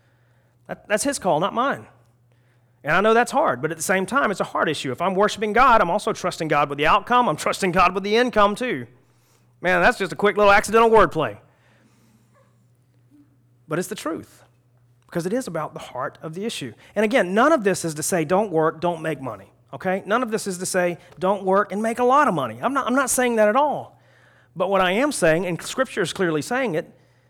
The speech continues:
it shouldn't be the thing that drives us. It can't be the thing that we chase so hard, because it will become a god. And then it's become an idol. And then, let me give it away, we're in sin.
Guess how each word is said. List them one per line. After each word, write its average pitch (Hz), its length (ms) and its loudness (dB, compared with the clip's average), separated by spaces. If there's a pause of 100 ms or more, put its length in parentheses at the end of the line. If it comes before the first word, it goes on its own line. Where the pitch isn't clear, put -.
(200)
it - 100 -20
shouldn't 165 240 -6
be 151 80 -2
the 139 80 -6
thing 131 220 -10
that 110 80 -16
drives 110 280 -8
us. - 320 -20 (1160)
It 127 100 -20
can't 160 240 -8
be 151 80 -6
the 135 120 -8
thing 131 200 -8
that 117 80 -12
we 120 120 -14
chase - 540 -12
so 127 400 -10
hard, 101 400 -10
because 123 280 -10
it 143 160 -6
will 147 180 -4
become 123 260 -10
a 110 60 -12
god. 98 380 -16 (560)
And 120 160 -10
then 143 140 -2
it's 120 100 -12
become 123 280 -12
an 120 80 -8
idol. 104 380 -10 (260)
And 123 160 -12
then, 160 360 -4 (340)
let 131 100 -14
me 139 60 -6
give 151 140 -4
it 170 60 -4
away, 147 300 -4 (120)
we're 131 140 -10
in 113 80 -10
sin. 98 280 -18